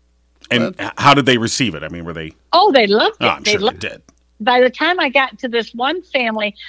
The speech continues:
Speaker 3: of the, uh, the Christiansons that I went to school with, I, I had run out, so they all didn't get one.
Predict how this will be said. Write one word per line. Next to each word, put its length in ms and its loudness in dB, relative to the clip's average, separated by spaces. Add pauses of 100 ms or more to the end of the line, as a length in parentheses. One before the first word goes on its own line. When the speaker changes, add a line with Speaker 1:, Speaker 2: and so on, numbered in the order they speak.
(140)
Speaker 3:
of 260 0
the, 320 6
uh, 200 2 (100)
the 80 -4
Christiansons 1000 -6 (480)
that 260 6 (200)
I 100 -2
went 280 -4
to 80 -10
school 240 4
with, 120 2 (200)
I, 200 2
I 120 2
had 260 0
run 160 2
out, 260 0
so 140 -4
they 180 0
all 220 2
didn't 300 -4
get 200 -6
one. 180 -8